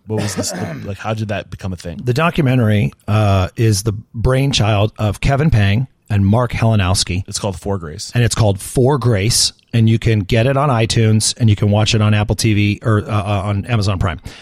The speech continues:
Speaker 2: And I would never, uh, say, "Watch it,"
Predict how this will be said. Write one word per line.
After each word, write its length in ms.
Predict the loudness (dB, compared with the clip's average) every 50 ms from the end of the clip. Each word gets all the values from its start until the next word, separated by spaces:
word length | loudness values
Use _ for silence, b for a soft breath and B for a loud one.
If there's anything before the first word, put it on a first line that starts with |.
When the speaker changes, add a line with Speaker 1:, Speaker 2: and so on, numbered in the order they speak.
| B B B B B B
Speaker 2:
And 460 | -2 0 2 2 2 2 2 0 0 -2 _ _ -4
I 140 | -2 0 2
would 260 | 2 2 2 2 0
never, 800 | 0 2 2 4 4 4 4 4 2 2 2 2 2 2 0 -2 _ _ _ -2
uh, 320 | 0 2 2 2 0 -2
say, 280 | -2 -2 0 2 2 4
"Watch 300 | 4 2 2 2 2 2
it," 200 | 2 0 0